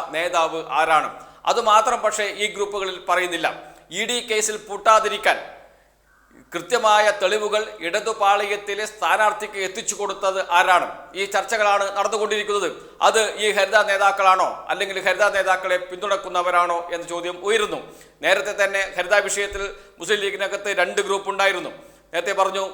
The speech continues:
ഇ ടി മുഹമ്മദ് ബഷീർ ഹരിത നേതാക്കളോടൊപ്പം നിന്ന നേതാവാണ്. എം കെ മുനീറും ഒരു പരിധിവരെ ഹരിത നേതാക്കളോടൊപ്പം നിന്ന നേതാവായിരുന്നു. അങ്ങനെ മുസ്ലിം ലീഗിനകത്ത് ഒരു വിഭാഗം ഹരിത നേതാക്കളെ പിന്തുണച്ച് രംഗത്ത് വന്നിരുന്നു. എന്നാൽ പി കെ നവാസിനെതിരെ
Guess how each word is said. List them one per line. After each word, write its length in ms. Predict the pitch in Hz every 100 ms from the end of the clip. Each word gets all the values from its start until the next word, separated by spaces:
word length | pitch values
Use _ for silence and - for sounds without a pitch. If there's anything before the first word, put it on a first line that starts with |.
| - 160
ഇ 20 | 165
ടി 60 | 196
മുഹമ്മദ് 260 | 190 202 190
ബഷീർ 260 | 202 196 - - - 165
ഹരിത 180 | 190 202
നേതാക്കളോടൊപ്പം 680 | 196 196 196 196 196 190 208 196
നിന്ന 160 | 190 196
നേതാവാണ്. 400 | 196 202 196 190 190 - - 160
എം 60 | 180
കെ 60 | 202 190
മുനീറും 320 | 196 196 196 180
ഒരു 100 | 190
പരിധിവരെ 460 | 185 185 196 190 190 - 170
ഹരിത 160 | 185 185
നേതാക്കളോടൊപ്പം 640 | 190 196 196 202 190 202 196
നിന്ന 160 | 190 190 196
നേതാവായിരുന്നു. 580 | 202 196 196 190 190 185 - - -
അങ്ങനെ 260 | 180 208 214 -
മുസ്ലിം 200 | 165 226 214
ലീഗിനകത്ത് 500 | 226 226 226 226 226 214
ഒരു 80 | 214
വിഭാഗം 400 | - 226 220 202 - - - -
ഹരിത 180 | 208 240 226
നേതാക്കളെ 400 | 220 214 220 214 214
പിന്തുണച്ച് 400 | 208 220 214 214 202
രംഗത്ത് 260 | 202 214 208
വന്നിരുന്നു. 360 | 202 190 185 131 - - _ -
എന്നാൽ 160 | 233 226
പി 80 | 226 233
കെ 80 | 254
നവാസിനെതിരെ 500 | 226 220 214 214 208